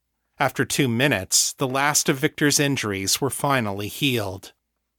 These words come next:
Daniel fell over on his side and sprawled on the floor, limp and exhausted. His head was throbbing. He could feel blood trickling from his nose.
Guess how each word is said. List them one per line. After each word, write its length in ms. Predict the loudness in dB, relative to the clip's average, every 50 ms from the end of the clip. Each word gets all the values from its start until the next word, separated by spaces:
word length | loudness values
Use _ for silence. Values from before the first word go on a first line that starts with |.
| _ _ _ _ -10 -2
Daniel 400 | 2 2 2 4 2 0 -2 -2
fell 380 | -4 0 2 2 2 4 4
over 340 | 4 4 4 2 2 0 0
on 200 | 0 0 0 -2
his 120 | 0 0 2
side 640 | 2 4 4 4 4 4 4 2 2 -2 -4 -8 -12 -8 -4
and 120 | -2 2
sprawled 520 | 2 0 0 2 4 4 6 6 4 4 2
on 100 | 0 0
the 80 | -2
floor, 640 | -4 -4 0 2 4 4 4 4 2 2 0 -6 -12 _ _ _ _ _ -4
limp 400 | 2 2 2 2 2 -2 -4 -4
and 120 | -2 -2
exhausted. 880 | -2 0 2 4 4 4 4 4 4 2 2 0 -4 -4 -6 -10 -16 _ _ _ _ _ _ _ _ _ _ _ _ _ _ -2
His 220 | 0 2 2 0
head 440 | 0 -2 0 0 0 0 -2 -6 -6
was 180 | -4 -2 -2
throbbing. 720 | -4 -4 -2 2 4 4 4 4 2 0 -6 -6 -8 -12 -14 _ _ _ _ _ _ _ _ _ _ 0
He 120 | 0 2
could 180 | 2 0 -2 2
feel 220 | 2 4 4 4
blood 520 | 2 0 0 2 4 4 2 2 -2 -4
trickling 540 | -6 0 0 0 0 0 -4 -6 -6 -6 -8
from 220 | -4 -2 -2 -2 0
his 180 | 0 0 2
nose. 640 | 2 2 2 2 2 0 -2 -2 0 0 0 0